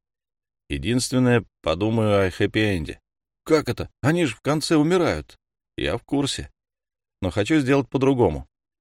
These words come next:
Никто ведь не ожидает, что пьеса может закончиться не так, как в книге».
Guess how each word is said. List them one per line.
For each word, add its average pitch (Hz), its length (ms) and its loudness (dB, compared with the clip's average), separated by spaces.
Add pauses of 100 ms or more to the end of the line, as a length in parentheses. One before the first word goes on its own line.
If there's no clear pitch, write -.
(100)
Никто 104 280 0
ведь 113 180 0
не 107 80 0
ожидает, 107 600 0
что - 280 -6
пьеса 107 420 -2
может 95 280 -2
закончиться 92 580 -2
не 92 120 -2
так, 98 220 -2
как 85 180 -6
в - 80 -20
книге». 78 400 -10